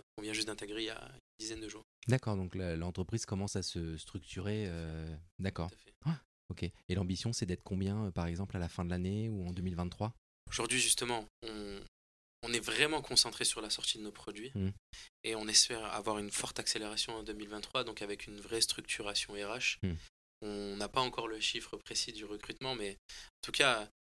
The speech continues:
Speaker 1: on veut aller, nous, euh, en tant que dirigeants, on veut aller le plus loin que ce qu'on est copé-, capable de diriger.
Speaker 2: Hmm.
Speaker 1: On nous a po-, on nous a posé plusieurs questions. Vous savez, dans le, dans l'univers de, de la start-up, on dit toujours, « OK, euh,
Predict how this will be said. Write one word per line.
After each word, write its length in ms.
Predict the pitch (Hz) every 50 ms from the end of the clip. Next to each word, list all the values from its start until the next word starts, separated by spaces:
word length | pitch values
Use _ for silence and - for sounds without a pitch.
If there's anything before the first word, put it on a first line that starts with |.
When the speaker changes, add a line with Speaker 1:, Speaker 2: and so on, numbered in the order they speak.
| _ -
Speaker 1:
on 80 | 120 117
veut 100 | 120 135
aller, 220 | 139 147 165 165
nous, 300 | 151 139 143 156 175 175
euh, 160 | - - 110
en 80 | 113 120
tant 120 | - 120
que 140 | 110 - 117
dirigeants, 500 | 110 110 113 110 113 110 127 143 143 127
on 140 | 117 110 104
veut 100 | 104 107
aller 140 | 104 104 104
le 60 | 104 -
plus 180 | - - 151
loin 280 | 143 131 127 123 127 139 - _ _ _ _ _ - - - - - _ -
que 220 | - - - - -
ce 80 | -
qu'on 160 | - - 123
est 80 | 117 110
copé-, 320 | - - 117 - 127 123
capable 480 | - - 123 - 139 135 127 120 117 113
de 120 | 110 110
diriger. 400 | 107 110 113 107 110 101 98 92 - _ _ -
Speaker 2:
Hmm. 100 | 104 98 95 - _ _ _ _ _ _ _ -
Speaker 1:
On 60 | - 113
nous 80 | 110
a 40 | 120
po-, 200 | - - 160 160 139
on 60 | 131
nous 100 | 127 113
a 40 | 117
posé 220 | 113 - 147 156 151
plusieurs 260 | 113 151 147 147 143
questions. 240 | - 131 - 147 147
Vous 80 | 131
savez, 140 | - - 135
dans 120 | 131 120
le, 180 | 113 110 107 107
dans 120 | 113 117
l'univers 280 | 113 117 117 113 123 120
de, 200 | 113 107 104 104
de 100 | 104 107
la 200 | 104 98 107 117
start-up, 320 | - - 117 - - 151 -
on 60 | 123
dit 120 | 110 110 -
toujours, « 260 | - 127 131 147 135
OK, 140 | 120 - -
euh, 240 | 139 131 117 110